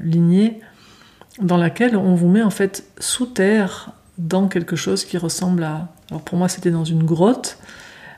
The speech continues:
euh, et dans les temps anciens, quand on, on parle et quand on lit le texte dans la Bible de Jésus, voilà, il est aussi dans une sorte de, de, de grotte, de caverne, euh, dans lequel le corps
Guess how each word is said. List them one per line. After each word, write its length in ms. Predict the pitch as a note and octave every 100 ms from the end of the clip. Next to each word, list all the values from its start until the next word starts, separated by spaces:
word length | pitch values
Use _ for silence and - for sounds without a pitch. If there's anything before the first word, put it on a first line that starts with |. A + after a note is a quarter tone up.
| -
euh, 400 | F3 E3 E3 E3
et 120 | E3+ E3
dans 120 | F#3+
les 140 | F#3
temps 240 | F#3 F#3 E3
anciens, 400 | D#3 - D4 C#4
quand 240 | E3+ E3
on, 160 | E3 D#3
on 120 | E3
parle 280 | G3 F#3 F3
et 60 |
quand 220 | E3 E3+ F3
on 60 |
lit 120 | F3
le 140 | F3+ E3+
texte 480 | G3 F#3+ - - F3
dans 240 | D#3+ E3
la 100 | E3
Bible 280 | E3 F#3 E3
de 400 | D#3+ D#3 D3 D3+
Jésus, 420 | E3+ D#3+ E3 A#3
voilà, 240 | A3 F3 A3+
il 100 | F3
est 60 |
aussi 240 | E3+ - G3+
dans 140 | E3
une 140 | D#3+
sorte 220 | D3+ F#3+ E3
de, 140 | D#3+
de, 160 | D#3 D#3+
de 140 | E3+
grotte, 320 | E3+ G#3+ G3
de 80 | E3
caverne, 580 | - E3 F3 A3+ G3 D#3 - - - - -
euh, 420 | D#3+ D3+ C#3 C#3+ D#3
dans 380 | D#3 D#3+ F3+
lequel 480 | F3 E3+ G3 F3 D#3+
le 140 | D#3+ E3
corps 340 | - G3